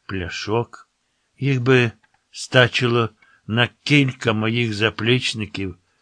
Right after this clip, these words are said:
тобто на законні, чесно зароблені гроші. Але думати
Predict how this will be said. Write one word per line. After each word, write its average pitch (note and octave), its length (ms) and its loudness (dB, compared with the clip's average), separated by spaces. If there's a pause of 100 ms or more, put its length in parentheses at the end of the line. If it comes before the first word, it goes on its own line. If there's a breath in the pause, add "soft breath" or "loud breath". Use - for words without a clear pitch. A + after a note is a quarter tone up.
(360)
тобто A2+ 560 -2 (280)
на F2+ 220 -6
законні, G2+ 800 -4 (340)
чесно G#2+ 500 -4
зароблені F2+ 580 -8
гроші. D2+ 460 -16 (600)
Але C3 300 0
думати B2+ 800 -2